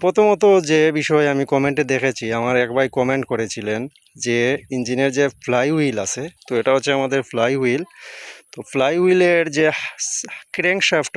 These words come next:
আছে, এখানে হাউজিং আছে, এখানে আপনার বিগেন বিয়ারিং আছে, অনেক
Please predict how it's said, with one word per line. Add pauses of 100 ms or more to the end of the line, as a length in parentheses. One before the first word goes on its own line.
আছে,
এখানে (120)
হাউজিং (120)
আছে, (320)
এখানে
আপনার (160)
বিগেন
বিয়ারিং (120)
আছে, (260)
অনেক